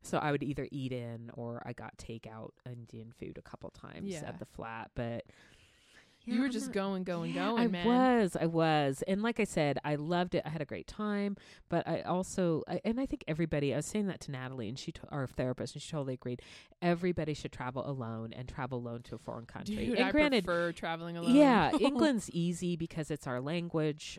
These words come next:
Speaker 1: Um, but I did realize some really great things about myself, and I <laughs> realized some other things where I'm like,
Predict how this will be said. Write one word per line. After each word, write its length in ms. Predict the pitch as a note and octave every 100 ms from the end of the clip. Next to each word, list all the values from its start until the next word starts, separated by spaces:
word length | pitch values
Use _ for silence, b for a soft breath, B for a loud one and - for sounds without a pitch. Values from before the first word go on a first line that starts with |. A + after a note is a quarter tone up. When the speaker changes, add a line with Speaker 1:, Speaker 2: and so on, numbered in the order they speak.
| -
Speaker 1:
Um, 520 | D3 D3 C#3 C3+ C3 C#3 b b b b - -
but 360 | D3+ D3 C3+ -
I 140 | D#3+ E3
did 500 | F#3+ G#3 A3+ G3 E3
realize 640 | F#3 F3 D#3+ D3+ C#3+ D3
some 520 | - - C#3 C3+ C3+ C3+
really 360 | - E3 A3 C4+
great 260 | C4+ C#4 -
things 300 | C4 C4 B3
about 260 | B3 B3
myself, 560 | A#3 B3 - B3+ B3+ - -
and 160 | D3
I 100 | E3+
<laughs> 40 | -
realized 280 | A3 A3+ A3
some 100 | A3+
other 220 | A#3 D4+
things 340 | - E3 D#3 -
where 120 | D3+
I'm 200 | D3+ C#3
like, 220 | C3 C3